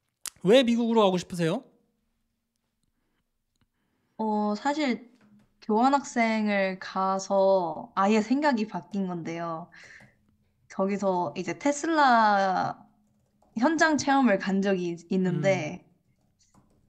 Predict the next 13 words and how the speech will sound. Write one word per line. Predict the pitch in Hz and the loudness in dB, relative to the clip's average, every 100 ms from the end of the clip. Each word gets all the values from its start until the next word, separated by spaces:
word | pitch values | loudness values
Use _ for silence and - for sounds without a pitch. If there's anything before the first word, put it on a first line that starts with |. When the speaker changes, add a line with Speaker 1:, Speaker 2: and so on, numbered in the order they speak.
| _ _ | _ _
Speaker 2:
그냥 | 226 208 190 | -4 -2 0
거기 | 196 208 220 208 - | 0 0 0 0 -2
엔지니어분들이랑 | 190 196 226 226 214 202 190 196 185 190 185 180 180 180 | -2 0 0 2 0 -2 -2 -4 -2 -2 -4 -4 -6 -6
대화도 | 190 196 185 185 | -6 -2 0 0
나눠보고 | 175 180 185 185 175 180 175 175 185 - _ - _ - - _ _ | -2 -2 -4 -8 -6 -4 -4 -6 -8 -16 _ -20 _ -20 -20 _ _
하면서 | - 262 240 208 | -2 2 2 0
조금 | 196 240 233 190 - - _ - | -4 -6 -4 -4 -6 -16 _ -6
한국, | 302 339 330 - _ _ _ | -2 -2 -4 -8 _ _ _
한국의 | 240 311 320 285 226 | -4 -2 0 -2 -2
자동차 | - 196 208 208 | -4 -2 -2 -2
기업보다 | 196 190 190 180 180 | 0 -2 -2 -4 -4
훨씬 | 185 277 302 302 302 | 0 2 2 0 0
더 | 208 185 175 170 | 2 0 -2 -4